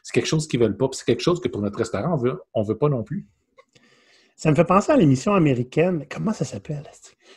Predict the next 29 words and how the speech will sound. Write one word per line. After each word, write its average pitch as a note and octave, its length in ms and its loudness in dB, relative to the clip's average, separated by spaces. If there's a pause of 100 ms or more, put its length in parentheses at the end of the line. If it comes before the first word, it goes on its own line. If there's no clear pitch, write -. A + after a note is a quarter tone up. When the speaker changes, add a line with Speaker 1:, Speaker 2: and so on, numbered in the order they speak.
(120)
Speaker 2:
Le C#3+ 120 4
patron E3 580 0
là, F#3 160 6
qui, D3 300 -4
qui C#3 140 -4
se B2+ 100 -4
déguise D#3 580 4
pour C3+ 200 -2
aller C#3 280 6
dans C#3 280 2
un, C#3 60 2
le C3+ 80 4
rôle D3+ 260 4
le B2+ 120 4
plus C3+ 160 -4
poche F#3 480 2
pour B2 140 -2
voir C#3+ 260 2
comment C3 180 0
ça B2+ 140 -4
se - 100 -14
passe D#3 300 2
dans A#2 80 -4
sa B2 140 -8
compagnie. B2+ 520 -2 (140)
Speaker 1:
Ouais, B2+ 60 -2 (260)
ouais, C3 80 8
Undercover B2+ 560 6
Boss. B2+ 480 -4